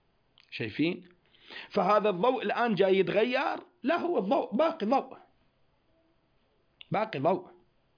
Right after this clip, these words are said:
ما جاي يتغير، ما جاي يتبدل. ومرة لا،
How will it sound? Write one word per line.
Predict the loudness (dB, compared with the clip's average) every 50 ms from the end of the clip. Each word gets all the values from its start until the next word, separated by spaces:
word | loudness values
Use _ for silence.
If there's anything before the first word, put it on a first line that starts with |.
| _ -4
ما | -2 -2
جاي | 0 0 0 0 2
يتغير، | 2 2 2 2 2 2 2 2
ما | 2 2
جاي | 2 2 0 0 0
يتبدل. | -2 -2 -2 -2 -2 -2 -6 -12 -14 -14 -16 -20 _ _ _ _ _ _ _ _ _ _ _ _ _ _ _ _ _ _ _ _ _ _ _ _ _ _ _ _ _ _ _ -20 -20 -18 -18 -18 -12 0 2
ومرة | 4 4 4 4 2 0 0 0 0 0
لا، | 2 2 2 2 0 -2 -6 -10 -14